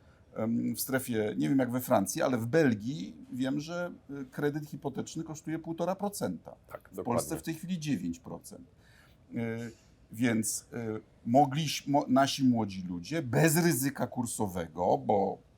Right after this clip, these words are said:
Speaker 1: bo, bo zarabialiby w euro, mogliby mieć, y, pożyczkę na dom czy na dom za półtora procent, a nie za dziewięć.
Speaker 2: W Polsce zainteresowanie kredytami hipotecznymi spadło o siedemdziesiąt procent w ciągu ostatnich,
Speaker 1: A szykuje
Speaker 2: e,
Speaker 1: się
Speaker 2: dwóch
Speaker 1: kolejna
Speaker 2: miesięcy.
Speaker 1: podwyżka.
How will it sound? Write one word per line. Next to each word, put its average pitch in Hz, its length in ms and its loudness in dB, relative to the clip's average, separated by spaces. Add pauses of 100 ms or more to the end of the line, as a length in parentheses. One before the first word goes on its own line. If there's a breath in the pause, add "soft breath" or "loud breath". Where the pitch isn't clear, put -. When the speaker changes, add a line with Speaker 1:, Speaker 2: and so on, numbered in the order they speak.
Speaker 1:
bo, - 360 -4
bo 101 100 -6
zarabialiby 98 640 2
w 85 80 -8
euro, 80 440 -4 (380 soft breath)
mogliby 127 500 2
mieć, 120 540 2 (280)
y, - 40 -8
pożyczkę 127 540 -2
na 107 260 2
dom 117 340 2
czy 101 340 -6 (300 soft breath)
na 117 120 2
dom 104 360 -2
za 151 160 -2
półtora 180 500 4
procent, 87 540 -8
a 120 100 0
nie 120 140 6
za 110 160 0
dziewięć. 85 640 -8
Speaker 2:
W - 100 -20
Polsce 135 400 0
zainteresowanie 107 840 -2
kredytami 98 800 -6 (360 soft breath)
hipotecznymi 104 720 -6
spadło 98 560 -2
o - 80 -8
siedemdziesiąt 110 760 -6
procent 98 460 -8
w - 80 -20
ciągu 98 340 -4
ostatnich, 90 760 -4
Speaker 1:
A - 60 -4
szykuje 107 340 2
Speaker 2:
e, - 20 4
Speaker 1:
się 98 60 0
Speaker 2:
dwóch 113 120 6
Speaker 1:
kolejna 123 280 8
Speaker 2:
miesięcy. 143 200 0
Speaker 1:
podwyżka. - 400 -4